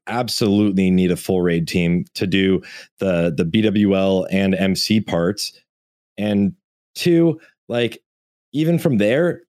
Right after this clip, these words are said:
there's some pieces outside of the literal days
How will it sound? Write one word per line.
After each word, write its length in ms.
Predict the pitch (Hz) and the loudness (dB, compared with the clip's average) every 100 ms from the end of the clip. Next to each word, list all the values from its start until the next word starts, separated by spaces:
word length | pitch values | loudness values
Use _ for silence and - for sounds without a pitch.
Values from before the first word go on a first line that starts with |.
| - | -6
there's 200 | 135 - | -4 -2
some 400 | - 143 156 139 | -2 0 0 -2
pieces 420 | - 139 151 131 | -2 0 0 0
outside 600 | - 139 - 151 156 170 | -2 -4 -2 -2 0 0
of 340 | 143 123 123 113 | 0 0 0 0
the 180 | 120 110 | 2 2
literal 880 | 104 101 104 123 147 135 127 120 - - _ _ 90 95 | 2 2 4 4 4 4 2 0 -4 -20 _ _ -4 -2
days 640 | 87 120 131 160 165 156 | 0 2 4 4 2 -2